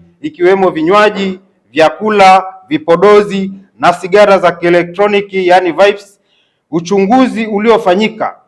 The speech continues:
na mamlaka umebaini uwepo wa viambata vya bangi kwenye baadhi ya bidhaa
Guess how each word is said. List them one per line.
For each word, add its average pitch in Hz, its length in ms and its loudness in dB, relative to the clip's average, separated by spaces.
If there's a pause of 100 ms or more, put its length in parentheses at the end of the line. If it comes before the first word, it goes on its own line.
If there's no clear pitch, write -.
(140)
na 139 200 0
mamlaka 202 560 2
umebaini 180 600 2
uwepo 160 680 0
wa 147 140 2
viambata 175 560 0
vya 156 180 0
bangi 202 480 -2
kwenye 165 260 -6
baadhi 175 440 4
ya 156 80 0
bidhaa 143 360 -2